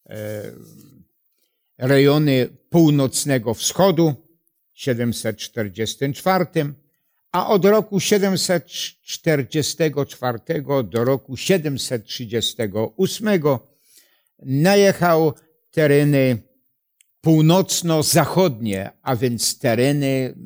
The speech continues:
no, bardzo bliskie, e, Judei, tam, gdzie mieszkał wtedy naród izraelski. E, jeszcze wracając do tego okrucieństwa,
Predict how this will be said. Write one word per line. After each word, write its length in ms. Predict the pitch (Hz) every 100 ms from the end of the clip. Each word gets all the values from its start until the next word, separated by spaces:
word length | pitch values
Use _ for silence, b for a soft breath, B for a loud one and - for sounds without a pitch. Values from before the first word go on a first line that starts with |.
| 110
no, 540 | 110 107 104 113 117 _ _ _ -
bardzo 520 | 127 147 131 107 131
bliskie, 880 | 98 143 170 - - - 113 107 - _ _ _
e, 60 | 104 104 98 95 55 - - - - - _ _ _ 127
Judei, 760 | 143 165 135 139 127 120 113 _ _
tam, 340 | 139 131 127
gdzie 460 | 101 92 117 120 113 -
mieszkał 600 | 117 127 113 - 120 113
wtedy 720 | - - 117 101 104 104 101 _ _ _
naród 720 | 90 104 117 104 98 - - _ -
izraelski. 920 | 117 120 127 120 92 - - _ _ _ _ _ _ _ _ _ _ _ _ _ _ _ _ _ _ _ _ _ _ _ _ _ _ _
E, 280 | 107 117 104
jeszcze 420 | 139 165 - 170
wracając 680 | 131 156 - 180 170 143 107
do 140 | 120 143
tego 420 | 156 139 139 139
okrucieństwa, 1160 | 143 - 135 - 196 160 - - - 110 107